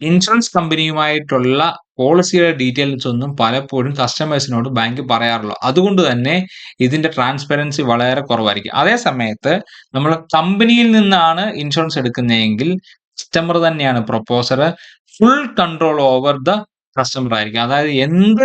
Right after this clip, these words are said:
വിഷയം വന്നാലും കസ്റ്റമറിന്റെ ഡീറ്റെയിലുമായി ബന്ധപ്പെട്ടുള്ള എല്ലാ കാര്യങ്ങളും നമുക്ക്, അതായത് ലോണുമായി, സോറി, പിന്നെ ഇൻഷുറൻസുമായി ബന്ധപ്പെട്ടുള്ള മുഴുവൻ കാര്യങ്ങൾക്കും കസ്റ്റമറിന്,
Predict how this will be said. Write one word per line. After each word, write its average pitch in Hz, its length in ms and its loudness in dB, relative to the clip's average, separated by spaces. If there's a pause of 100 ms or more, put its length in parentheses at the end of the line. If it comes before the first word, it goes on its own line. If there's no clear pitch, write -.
(100)
വിഷയം 147 380 0
വന്നാലും 123 400 -2
കസ്റ്റമറിന്റെ 147 640 -4
ഡീറ്റെയിലുമായി 131 680 0
ബന്ധപ്പെട്ടുള്ള 120 500 -2
എല്ലാ 156 400 0
കാര്യങ്ങളും 131 360 -2
നമുക്ക്, 120 300 0
അതായത് 127 420 0
ലോണുമായി, 135 400 0 (240)
സോറി, 123 280 0 (200)
പിന്നെ 117 180 0
ഇൻഷുറൻസുമായി 135 520 0
ബന്ധപ്പെട്ടുള്ള 123 560 0 (420)
മുഴുവൻ 175 340 4
കാര്യങ്ങൾക്കും 143 460 -2
കസ്റ്റമറിന്, 139 680 -2